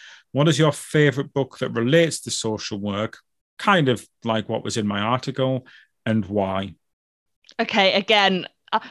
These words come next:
Speaker 2: I, I can't choose between one. So, uh, my list that I've, I've tried to keep it as small as I can. Um, anything by Brené Brown. I mean,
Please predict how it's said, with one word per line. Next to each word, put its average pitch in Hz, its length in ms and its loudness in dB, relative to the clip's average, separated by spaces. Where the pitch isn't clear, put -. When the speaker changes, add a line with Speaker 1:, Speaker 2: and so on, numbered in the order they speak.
Speaker 2:
I, 214 240 2
I 214 80 2
can't 202 320 4
choose 180 240 -2
between 165 320 -6
one. 156 380 -4
So, 170 420 0
uh, - 340 -4
my 190 200 4
list 175 640 -4
that 165 320 -4
I've, 160 300 -2
I've 175 120 -6
tried 220 280 0
to - 40 -12
keep 190 240 -6
it 151 80 -6
as 160 80 -8
small 151 300 -8
as 147 100 -8
I 143 80 -8
can. 156 400 -8
Um, 202 240 4
anything 214 560 2
by 151 280 -2
Brené 151 300 -2
Brown. 151 420 -4
I 170 120 0
mean, 160 300 0